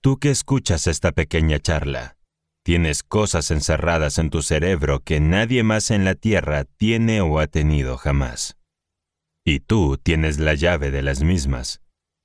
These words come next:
Aunque el Todopoderoso está en un gran negocio, creando millones de seres humanos,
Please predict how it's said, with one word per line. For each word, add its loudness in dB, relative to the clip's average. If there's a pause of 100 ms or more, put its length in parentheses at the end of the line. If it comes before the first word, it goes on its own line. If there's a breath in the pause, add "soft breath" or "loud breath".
(220)
Aunque 0
el 0
Todopoderoso 0
está -2
en 2
un 2
gran 2
negocio, 0 (300)
creando 0
millones 0
de 0
seres -2
humanos, -2